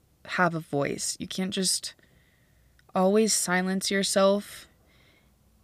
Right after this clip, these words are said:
being scared that you're gonna hurt somebody. Yeah, just don't be scared. I have always felt a need to leave, to live minimalist,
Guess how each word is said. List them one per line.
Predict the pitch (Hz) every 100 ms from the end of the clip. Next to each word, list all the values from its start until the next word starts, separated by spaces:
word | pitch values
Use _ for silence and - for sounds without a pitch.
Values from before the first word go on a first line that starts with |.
| _ _ _ _ _ _ _ -
being | 185 180
scared | - - 185 180 175
that | -
you're | 180
gonna | 170 160
hurt | 147 - - 80 -
somebody. | - - - - - - - _ _ _ _ _ _ _ _ _ - -
Yeah, | 208 202
just | 196 202
don't | 214 226
be | 247 233
scared. | - 208 214 208 185 185 - - - _ _ _ _ _ _ - - - - - -
I | 214 233 262 277 285 277 - _ _ _ _
have | - 226 214 -
always | - 190 190 190 190 190 -
felt | - 170 165 - - - _ _ _ _ _ -
a | 190
need | 180 170 160 160 - _ _ _ _ _ _ _ _ _ _ -
to | - 175
leave, | 156 151 - - - -
to | 202
live | 190 185 185
minimalist, | 180 175 170 165 160 160 - - -